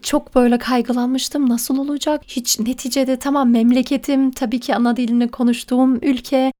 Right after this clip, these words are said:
ama sonuçta çevrem tamamen değişecek. Tamamen bilmediğim ortamlara gideceğim. Hiç tanımadığım yüzlerle karşılaşacağım.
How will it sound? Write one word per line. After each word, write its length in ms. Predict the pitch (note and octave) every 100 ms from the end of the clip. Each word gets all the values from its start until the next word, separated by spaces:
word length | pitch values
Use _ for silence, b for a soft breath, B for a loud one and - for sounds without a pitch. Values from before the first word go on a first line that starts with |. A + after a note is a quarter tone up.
| _ -
ama 420 | C4 D4 F4+ G4+ - _ - -
sonuçta 720 | - C#4+ C#4 C4 - D4 D4 B B B B _ - A#3+ _
çevrem 580 | - C#4+ C#4 D4+ D#4 D4+ -
tamamen 580 | - D#4+ A4 A4+ F#4 C#4
değişecek. 640 | C4 A3+ - - - - -
Tamamen 720 | D#4 F#4 G4 F#4 F4 E4 D#4+
bilmediğim 560 | E4+ F4+ D#4 D4 D4+
ortamlara 540 | C4+ C4 C#4+ C4+ C#4 C#4
gideceğim. 540 | C4+ C4 B3 B3 A#3+
Hiç 200 | E4 -
tanımadığım 600 | - C#4 C#4+ C#4 C#4+ C4+
yüzlerle 640 | C4 A#3+ B3+ B3+ C4 C4
karşılaşacağım. 920 | B3 C4 B3+ - B3 A#3+ - B3+ B3+